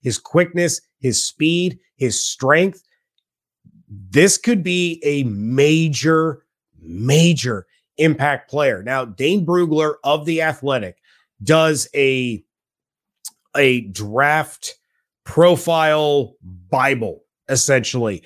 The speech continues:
For those that are not subscribed to The Athletic, I'm gonna let you know what he said about Kalijah Cansey and how this plays out for the Buccaneers defense. So Dane Brugler in his draft guide said,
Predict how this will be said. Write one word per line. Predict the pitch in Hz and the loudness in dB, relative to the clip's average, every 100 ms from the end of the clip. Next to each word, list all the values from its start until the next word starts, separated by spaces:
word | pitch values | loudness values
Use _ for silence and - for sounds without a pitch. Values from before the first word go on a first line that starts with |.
| _ _ - | _ _ -4
For | 147 | 2
those | 165 185 | 2 2
that | 151 | 2
are | 160 | 0
not | 151 151 | 0 -2
subscribed | - 117 - 143 151 147 - | -6 -8 -6 -2 0 -2 -2
to | 156 | -2
The | 165 156 | 0 0
Athletic, | 147 143 135 156 165 165 _ _ _ _ | -2 -2 -2 0 0 -4 _ _ _ _
I'm | - 147 139 | 0 2 2
gonna | 135 139 | 0 0
let | 143 185 - | 0 0 -2
you | |
know | 175 170 165 | -2 0 -2
what | 117 107 139 175 - | -4 -2 0 0 -4
he | 180 | -4
said | 156 - 165 143 127 - _ - | -4 0 2 2 0 -8 _ -4
about | 143 110 92 143 175 170 - _ _ _ | -4 -4 -2 2 2 0 -8 _ _ _
Kalijah | 156 151 139 143 127 | 0 2 2 0 -4
Cansey | - 135 131 - 131 123 _ _ - | -6 -8 -6 -6 -8 -8 _ _ -6
and | 127 | -4
how | 123 151 | 0 2
this | 135 139 | 2 -2
plays | - - 143 131 | -4 -4 -4 -2
out | 127 131 123 _ _ | 0 0 -2 _ _
for | - 143 147 | -8 0 2
the | 135 | 2
Buccaneers | 135 131 123 117 104 | 0 -2 -6 -8 -8
defense. | 123 113 113 98 | -8 -6 -6 -6
So | - | -8
Dane | 98 156 180 | 0 2 4
Brugler | 151 156 135 139 135 - _ _ - | 2 2 0 0 0 -6 _ _ -2
in | 156 165 165 | 2 4 2
his | 147 127 151 151 123 - 110 | -2 -2 0 0 -2 -6 -14
draft | 101 120 147 143 - | -4 2 2 0 -4
guide | 131 131 113 | -4 -2 -4
said, | - 135 131 | -4 0 -2